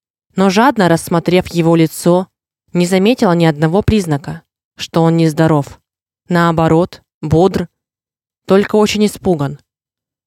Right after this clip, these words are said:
Выдох получился тяжёлым. С ним вышли последние силы, и я обмякла в сильных руках. «Кара!»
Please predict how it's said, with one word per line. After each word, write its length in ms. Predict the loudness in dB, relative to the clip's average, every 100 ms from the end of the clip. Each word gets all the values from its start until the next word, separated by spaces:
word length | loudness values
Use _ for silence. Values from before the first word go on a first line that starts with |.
| _ _
Выдох 380 | -2 0 0 0
получился 540 | 0 0 0 0 0
тяжёлым. 640 | 0 2 2 2 0 -2 -8 _ _ _ _ -20
С 160 | -2
ним 180 | 2 2
вышли 280 | 2 0 -2
последние 580 | -2 0 0 2 2 0
силы, 500 | -2 -2 0 -2 -6 _
и 80 | -4
я 260 | 0 2
обмякла 420 | 2 0 -2 0 -4
в 60 |
сильных 380 | 0 0 0 2
руках. 520 | 0 0 -2 -4 -12 _ _ _ _ _ _ _ _ _
«Кара!» 460 | -2 0 2 0